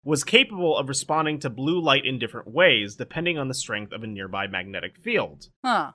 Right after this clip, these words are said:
Speaker 1: So the way it works is certain atoms in the protein with a lone electron swinging around in its outer shell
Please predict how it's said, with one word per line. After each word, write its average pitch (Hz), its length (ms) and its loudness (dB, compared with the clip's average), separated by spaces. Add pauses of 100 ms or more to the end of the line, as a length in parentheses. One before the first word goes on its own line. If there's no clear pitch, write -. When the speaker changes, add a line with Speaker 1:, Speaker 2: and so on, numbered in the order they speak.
(100)
Speaker 1:
So 175 340 2 (100)
the 170 100 0
way 226 140 10
it 185 100 4
works 175 420 2
is 151 300 0
certain 214 420 2
atoms 151 420 6
in 151 180 -4
the 135 60 -2
protein 143 760 0 (140)
with 135 160 -2
a 139 40 0
lone 147 460 2
electron 123 720 -2
swinging 156 440 -2
around 110 580 0
in 127 160 -2
its 110 200 -6
outer 107 200 0
shell 147 500 4